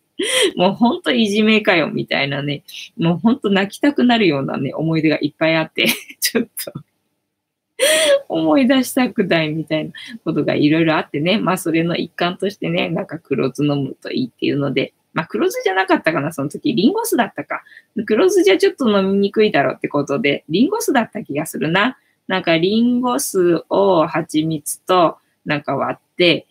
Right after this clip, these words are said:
で、水で薄めて、で、飲まされてた気がするわ。<laughs> 毎日出るんでね。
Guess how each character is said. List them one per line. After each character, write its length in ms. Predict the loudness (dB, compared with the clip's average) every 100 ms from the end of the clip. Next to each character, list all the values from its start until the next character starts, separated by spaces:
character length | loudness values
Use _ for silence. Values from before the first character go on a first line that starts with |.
| _ _
で、 320 | 0 4 4
水 480 | 4 0 -2 0 0
で 360 | 2 2 2 0
薄 260 | -4 -6 -2
め 180 | -2
て、 360 | -2 0 0 0 _ _
で、 100 | 0
飲 200 | 2 4
ま 120 | 2 2
さ 160 | 2
れ 120 | 0
て 120 | 0 -4
た 140 | -8
気 160 | -6 -6
が 100 | -6
す 140 | -12
る 100 | -10
わ。 160 | -12 -12 -8 -6 2 2 2 -2 -4
<laughs> 800 | _ _ _ _ -6 0 2 2
毎 540 | 2 2 4 4 2 0
日 340 | -4 -2 2
出 160 | 4 4
る 160 | 4
ん 140 | 4 4
で 140 | 4
ね。 440 | 4 4 4 2